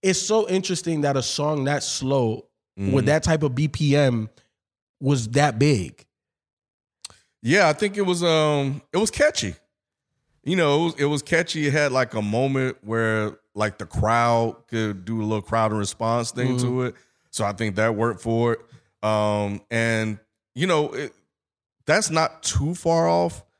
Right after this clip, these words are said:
Speaker 2: from, like, songs back in the day that would, would hit.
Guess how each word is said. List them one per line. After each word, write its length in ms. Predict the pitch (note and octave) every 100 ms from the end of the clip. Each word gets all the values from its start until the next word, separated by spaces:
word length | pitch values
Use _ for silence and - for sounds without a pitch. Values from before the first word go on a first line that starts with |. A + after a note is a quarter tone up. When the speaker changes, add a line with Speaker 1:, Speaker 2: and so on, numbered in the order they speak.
| _ _ _ _
Speaker 2:
from, 500 | A#2 A#2+ A#2+ A2+ G#2+ _ -
like, 280 | G#2 G#2 F#2+
songs 380 | - A#2 A2+ G2+
back 260 | A2 G#2
in 100 | G#2+
the 80 | G2
day 320 | F2 G#2+ G2+
that 400 | E2+ F#2 F2 - _
would, 380 | F2+ F2+ F2 D#2
would 240 | F2 F2
hit. 300 | G#2 F#2 -